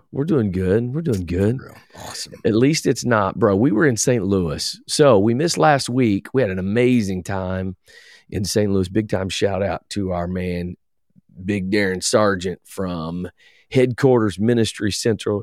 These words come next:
Speaker 1: I, he's big dog. He's an
Speaker 2: Who's,
Speaker 1: executive big
Speaker 2: who's quick
Speaker 1: dog.
Speaker 2: to, who was quick to let us know that he launched our podcast.
Speaker 1: He did. He did. He, it's that, that'll be on the, uh,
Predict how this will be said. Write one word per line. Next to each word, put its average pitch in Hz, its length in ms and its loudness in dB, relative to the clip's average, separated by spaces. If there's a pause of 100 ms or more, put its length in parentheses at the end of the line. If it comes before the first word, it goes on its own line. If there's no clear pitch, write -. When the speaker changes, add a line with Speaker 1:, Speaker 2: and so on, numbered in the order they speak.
Speaker 1:
I, 120 120 -2
he's 120 200 0
big 98 260 2
dog. 76 360 -6
He's 131 220 0
an 160 80 0
Speaker 2:
Who's, 190 180 4
Speaker 1:
executive 98 440 -2
big 90 120 -2
Speaker 2:
who's 151 120 4
quick 185 220 4
Speaker 1:
dog. 143 280 4
Speaker 2:
to, - 40 -14
who 143 120 6
was 135 120 2
quick 147 220 2
to 127 100 4
let 120 160 4
us 104 160 -4
know 113 160 2
that 101 180 -4
he 127 280 -2
launched 92 500 -2
our 87 100 -8
podcast. 87 580 -10
Speaker 1:
He 120 100 4
did. 98 420 0
He 95 140 -2
did. 87 240 -2
He, 92 100 0 (140)
it's 95 360 -6
that, 95 280 -4
that'll 98 240 0
be 101 320 2
on 92 240 0
the, 90 240 0
uh, 82 260 -4